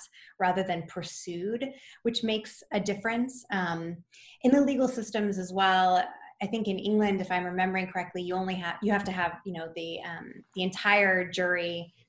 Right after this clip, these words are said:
convict a witch. In Scotland, you don't. It just has to be a majority. There are all sorts of different recourses. The biggest legal difference, actually,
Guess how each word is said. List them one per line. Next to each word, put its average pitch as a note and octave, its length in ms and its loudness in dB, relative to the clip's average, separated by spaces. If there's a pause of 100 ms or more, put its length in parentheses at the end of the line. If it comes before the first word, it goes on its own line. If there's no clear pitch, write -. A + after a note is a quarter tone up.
convict F#3+ 360 0
a F3 60 -4
witch. E3+ 400 -4
In F#3+ 120 -6
Scotland, F#3+ 640 0
you F3+ 160 -8
don't. E3+ 320 -4 (100)
It F#3+ 60 -12
just F#3 200 -8
has F3 140 -4
to F#3 80 -12
be F3+ 120 -4
a F3 40 -4
majority. F3 420 -6
There F#3+ 140 -2
are - 100 2
all B3+ 200 8
sorts G#3+ 280 -2
of E3+ 100 -6
different F3 280 -6
recourses. E3 520 -6 (400)
The B3 60 2
biggest E4 380 6
legal G#3 300 4
difference, F3+ 380 -2
actually, F3 600 -6